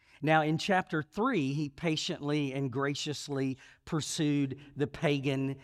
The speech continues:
Ninevites. He was merciful to them. He gave them time.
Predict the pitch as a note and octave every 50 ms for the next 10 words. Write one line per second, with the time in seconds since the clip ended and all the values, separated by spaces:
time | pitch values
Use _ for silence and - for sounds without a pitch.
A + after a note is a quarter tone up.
0 | - - - C#3+ D3+ F3 G3 F#3+ E3+ C3 C3 G#2 F#2 D#2+ - - - - - -
1 | - - - - _ _ _ _ - - A#2+ G#2+ A#2 A2 B2 D3 D#3+ E3+ F#3 F3
2 | - F#3 - F#3+ F3+ F3+ F#3+ E3+ D#3+ F3+ F3 F3 F3 E3+ E3+ F3 E3+ - - -
3 | - - - - C#3+ C3 B2+ D3+ C#3 C#3+ B2 A#2+ C3 B2+ B2 A#2 - - E3 F3+
4 | F3+ F#3 F3+ F3+ F3 F3 F3+ F3+ F3+ F3+